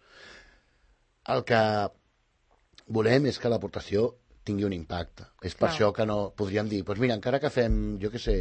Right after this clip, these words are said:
Speaker 1: dotze mil euros, donem dos mil a cada causa». Llavors, no, no,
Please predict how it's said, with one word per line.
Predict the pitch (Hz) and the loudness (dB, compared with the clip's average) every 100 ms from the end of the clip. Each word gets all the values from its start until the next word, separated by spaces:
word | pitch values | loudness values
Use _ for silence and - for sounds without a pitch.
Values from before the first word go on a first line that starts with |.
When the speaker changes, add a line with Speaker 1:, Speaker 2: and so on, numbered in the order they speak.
| 87 - - - _ | -2 -10 -20 -20 _
Speaker 1:
dotze | 110 120 120 | 0 4 4
mil | 127 123 | 4 6
euros, | 127 147 196 147 | 6 6 4 4
donem | 123 117 120 117 117 117 113 110 110 107 110 | -2 0 0 -2 -2 -4 -6 -6 -8 -8 0
dos | 120 110 | 2 2
mil | 117 | 0
a | 113 | 0
cada | 110 101 | -2 -2
causa». | 87 80 - - | -6 -8 -14 -16
Llavors, | 101 95 95 - | -8 -6 -6 -8
no, | 95 92 | -12 -10
no, | 101 90 80 - | -8 -8 -10 -16